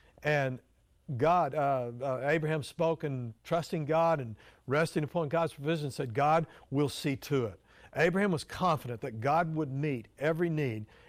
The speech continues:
as they went to the mountain to worship. And God did provide that sacrifice that was needed. And it was a ram that took Isaac's place on the altar. And it's at this time that Abraham discovers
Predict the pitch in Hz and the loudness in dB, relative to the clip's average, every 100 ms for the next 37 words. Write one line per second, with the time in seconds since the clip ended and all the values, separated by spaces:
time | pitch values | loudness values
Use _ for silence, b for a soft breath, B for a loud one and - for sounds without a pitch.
0 | B 139 131 143 139 151 165 - 165 156 | B -2 2 2 2 0 0 -2 0 2
1 | 143 123 120 117 - 131 120 131 123 - | 0 -2 -6 -8 -4 -2 0 0 0 -2
2 | - _ _ B B B B B B 131 | -12 _ _ B B B B B B -2
3 | 117 185 214 151 262 196 147 147 131 107 | 0 2 2 2 0 0 -2 0 0 -4
4 | - b b b 135 147 139 - b b | -14 b b b 0 2 2 -2 b b
5 | - 165 147 - 113 139 117 95 - 135 | 0 2 2 0 -2 0 0 -4 -6 2
6 | 143 139 135 135 143 117 98 - b b | 2 2 -2 0 -2 -2 -10 -20 b b
7 | 156 202 196 180 208 240 180 107 90 - | 2 2 2 2 0 0 0 -4 -12 -8
8 | 147 139 - 147 - 131 160 180 220 - | -4 -2 2 0 0 2 2 2 -2 -10
9 | - 190 156 127 - - B B B 143 | -4 2 2 2 -6 -16 B B B 0
10 | 143 139 139 131 - 101 - _ _ b | 2 4 4 2 -2 -10 -14 _ _ b
11 | b b - 147 139 147 220 247 - 160 | b b 0 2 2 2 4 2 2 0
12 | 135 127 127 b b b 139 131 160 170 | 0 -2 -6 b b b -2 0 0 2
13 | 175 185 151 123 175 165 160 | 2 0 0 -2 0 0 0